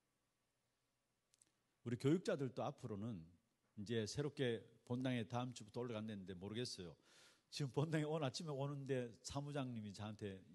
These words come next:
보고를 하는데 지금 본당에 공사하는 사람들도 코로나 걸려가지고 지금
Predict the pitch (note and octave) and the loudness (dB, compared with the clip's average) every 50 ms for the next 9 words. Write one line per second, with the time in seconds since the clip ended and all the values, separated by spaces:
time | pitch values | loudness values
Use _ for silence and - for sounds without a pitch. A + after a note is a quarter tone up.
0 | G2 - - C3 A#2+ C3+ C#3 A2+ G#2 F#2+ F2+ E2+ F2 A2 G#2 F2+ D#2+ - - - | -20 -12 -8 -6 -4 -2 -2 0 -2 -2 -4 -4 -4 -4 -2 -4 -4 -8 -14 -20
1 | - - - - - - _ _ - - D#3 D3 C3 C3+ D3 D#3+ E3 F3 F3 E3+ | -20 -20 -20 -20 -20 -20 _ _ -2 0 0 2 4 4 4 6 6 6 6 6
2 | - - F3 A#3+ B3 - G3 G3 E3+ F3+ E3+ - D#3+ D3+ D3 C#3 C#3+ C3+ - C3+ | 6 2 2 4 6 6 8 8 6 6 4 2 2 2 2 2 0 -2 -2 -4
3 | - - - F3 F3 D#3 C3+ B2 - - A#2+ A#2 A#2 A2 G2+ G2 F#2+ F#2+ F#2 G2 | -6 -2 -2 0 2 2 2 2 2 0 0 2 2 0 0 0 -2 -4 -6 -8
4 | F#2 F#2 F#2+ F2+ E2+ F2 G2+ | -8 -8 -8 -10 -12 -16 -20